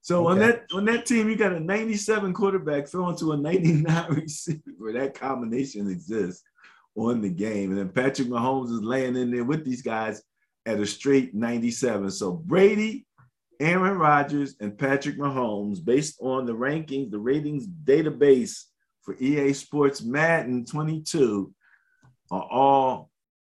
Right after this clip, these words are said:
Speaker 1: ninety-seven. <laughs> I thought that was interesting. And then to finish it off, we have Josh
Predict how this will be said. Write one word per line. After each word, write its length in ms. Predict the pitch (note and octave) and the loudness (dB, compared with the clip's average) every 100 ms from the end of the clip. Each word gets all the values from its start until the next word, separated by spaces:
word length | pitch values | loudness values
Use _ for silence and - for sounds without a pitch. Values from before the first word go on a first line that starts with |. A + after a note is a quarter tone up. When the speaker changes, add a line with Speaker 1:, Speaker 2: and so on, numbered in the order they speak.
| _ _ _ _ F2 | _ _ _ _ -6
Speaker 1:
ninety-seven. 1000 | F#2 A2 A#2 A2 A#2 - E2+ - - - _ _ - | -4 -2 -2 -2 -4 -4 -8 -8 -18 -20 _ _ -12
<laughs> 260 | - - | -12 2
I 680 | - - - D3 - - - - | 2 2 -8 -8 -8 -12 -12 -8
thought 220 | A#2 F#2+ | -8 -6
that 180 | A2 F2+ | -6 -6
was 180 | F2+ D#2+ | -8 -8
interesting. 640 | D#2 D#2 F2+ - G2+ - _ _ _ _ A2 | -12 -12 -12 -8 -8 -10 _ _ _ _ -6
And 200 | A#2+ C3 | -4 2
then 560 | G3+ F#3+ D#3 D3 D3 _ _ _ _ _ _ | 4 4 2 -2 -6 _ _ _ _ _ _
to 100 | G#2+ | -4
finish 340 | - G3 F#3+ G3+ | 2 4 4 4
it 100 | F3 | 4
off, 300 | C#3+ C3+ C3+ | 4 2 2
we 140 | D3 | 0
have 300 | C3+ B2+ A2+ | 2 0 0
Josh 360 | C3 E3+ F3+ | 2 4 2